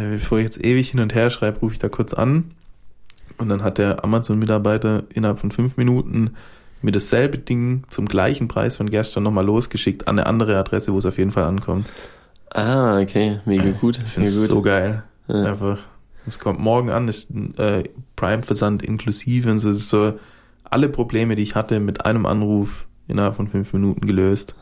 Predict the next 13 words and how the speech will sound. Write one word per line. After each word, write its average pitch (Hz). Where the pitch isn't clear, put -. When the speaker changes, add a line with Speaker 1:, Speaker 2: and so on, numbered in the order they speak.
Speaker 2:
Ja. 104
Speaker 1:
Voll -
geil. 87
Speaker 2:
Mega 92
gut. 98
Ja, 101
hab 95
ich -
ganz 104
oft 95
solche 95
Speaker 1:
Ja. 95
Speaker 2:
Erfahrungen. 95